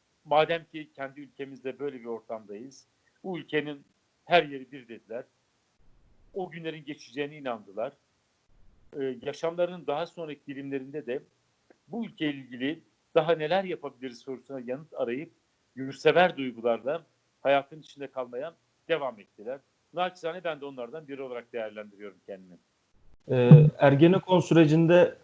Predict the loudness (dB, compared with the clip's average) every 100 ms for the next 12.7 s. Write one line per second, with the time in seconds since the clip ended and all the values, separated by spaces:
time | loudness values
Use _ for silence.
0 | _ 4 6 8 8 6 4 0 -2 -2
1 | 2 4 6 4 2 0 2 2 2 4
2 | 4 4 2 -2 -8 -2 0 2 2 4
3 | 4 4 0 -10 _ 0 6 8 8 6
4 | 6 4 6 6 6 6 6 2 _ _
5 | _ _ 2 4 6 4 6 6 6 8
6 | 8 8 6 4 2 2 2 2 2 4
7 | 2 0 -6 -6 -2 6 6 8 6 6
8 | 4 4 4 2 0 2 2 2 2 -2
9 | -2 2 2 2 2 2 0 _ _ 4
10 | 6 4 2 -2 0 -2 -2 -10 -12 -14
11 | _ _ _ _ _ _ _ -12 -4 -2
12 | -2 2 2 2 4 6 4